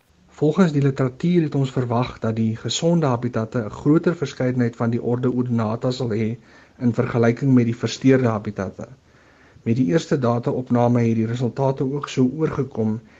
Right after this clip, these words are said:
en was ek baie opgewonde oor die feit dat ons die impak van besoedeling kan bewys. Met die analise en die verwerking van die data het daar egter 'n probleem ontstaan.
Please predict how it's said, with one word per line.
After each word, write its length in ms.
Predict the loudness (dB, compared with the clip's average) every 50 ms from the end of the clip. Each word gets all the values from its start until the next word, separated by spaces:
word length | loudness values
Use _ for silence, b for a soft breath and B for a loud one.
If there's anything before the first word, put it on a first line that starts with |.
| b b b
en 140 | -4 -2 0
was 180 | 0 0 0
ek 160 | -2 -4 -4 -4
baie 220 | -2 0 0 0
opgewonde 580 | 0 -2 -4 -6 -6 -4 -2 0 0 0 0 0
oor 140 | -2 -4
die 100 | -4 -6
feit 280 | -6 -4 -4 -4 -4 -4 b b
dat 140 | -6 -4 0
ons 180 | 2 4 4 4
die 100 | 4 2
impak 340 | 2 2 0 0 -2 -2 -2
van 120 | -2 -2
besoedeling 500 | -2 -2 -2 -2 0 2 2 2 2 0
kan 140 | -2 -4 -4
bewys. 540 | -4 -4 -2 -2 -2 -2 -2 -6 -12 -20 -20 _ _ b b b b b b b b b b b b -2
Met 80 | 2
die 100 | 2 4
analise 440 | 4 4 4 4 2 2 0 2 2 4
en 140 | 4 4
die 100 | 4 2
verwerking 540 | 2 0 -2 0 0 0 0 -2 -2 -4 -4 -2
van 160 | 0 0 0
die 80 | 0
data 320 | -2 -2 -4 -4 -4 -2 -2
het 140 | -2 0 -2
daar 180 | -4 -4 -6
egter 300 | -8 -10 -6 -4 -2 -2
'n 40 | -2
probleem 460 | -2 -6 -6 -4 -2 2 4 6 6
ontstaan. 540 | 6 4 0 -4 -6 -6 -6 -6 -8 -10 -14